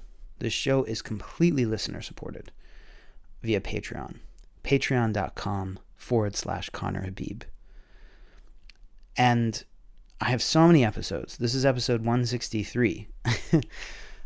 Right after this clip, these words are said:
Uh, recent episodes include, uh, a discussion with Doctor Gwen Adzead, who is a forensic psychiatrist who works with serial killers and other violent offenders. Um, with Dan Gretton,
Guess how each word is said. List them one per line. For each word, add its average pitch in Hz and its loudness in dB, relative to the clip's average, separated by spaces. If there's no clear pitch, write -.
Uh, 101 0
recent 131 4
episodes 107 -2
include, 104 -2
uh, 101 -6
a 104 -4
discussion 110 0
with 101 -2
Doctor 104 0
Gwen 104 -2
Adzead, 165 -2
who 104 0
is 107 -2
a 107 -4
forensic 104 -2
psychiatrist 101 -4
who 107 -4
works 101 -6
with 104 -6
serial 104 -2
killers 101 -8
and 101 -6
other 107 -2
violent 101 -6
offenders. 101 -4
Um, 113 0
with 120 -2
Dan 131 4
Gretton, 117 2